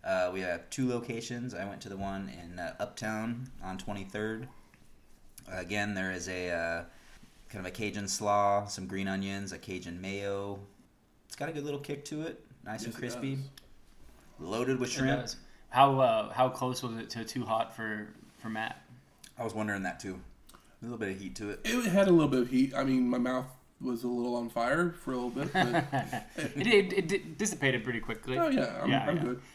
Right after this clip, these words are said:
Speaker 3: It wasn't, uh, like, a ghost pepper slaw.
Speaker 2: No.
Speaker 1: No, definitely not.
Speaker 3: Probably just, like, some sriracha or something.
Speaker 1: Yeah, but it's got all of the, it's got the heat to it, but then it has, like, that built-in cooling element as well. So it's just,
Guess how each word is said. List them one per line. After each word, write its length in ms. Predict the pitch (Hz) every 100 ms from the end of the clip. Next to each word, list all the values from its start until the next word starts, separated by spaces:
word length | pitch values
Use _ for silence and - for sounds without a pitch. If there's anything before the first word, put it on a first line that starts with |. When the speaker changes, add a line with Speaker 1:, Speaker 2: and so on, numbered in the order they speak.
| -
Speaker 3:
It 80 |
wasn't, 380 | 165 151 139 123
uh, 260 | 123 113 107
like, 160 | 123 -
a 80 | 135
ghost 400 | 131 117 117 -
pepper 300 | 123 - 113
slaw. 400 | - 113 107 110 -
Speaker 2:
No. 140 | 131
Speaker 1:
No, 120 | 92 - - - - - -
definitely 340 | - 117 107 95
not. 60 |
Speaker 3:
Probably 260 | - 165 151
just, 160 | 139 139
like, 160 | 117
some 120 | 127 117
sriracha 480 | 110 110 107 120
or 40 | -
something. 480 | - 117 - 113 110 - - -
Speaker 1:
Yeah, 140 | 82 87 -
but 240 | 98 98
it's 140 | 98 95
got 200 | 110 104
all 180 | 101 101
of 100 | 98
the, 320 | 98 98 101 113
it's 120 | 101
got 160 | - 120
the 60 | 107
heat 200 | 120 120
to 100 | 120
it, 120 | 117
but 120 | 101
then 100 | 98
it 100 | 92
has, 200 | 104 101
like, 160 | 92 -
that 160 | 85
built-in 320 | 90 92 - 87
cooling 360 | 98 92 85
element 320 | 82 82 82 - - - -
as 140 | 87
well. 260 | 87 85 78
So 240 | - 82
it's 160 | - -
just, 380 | 82 - -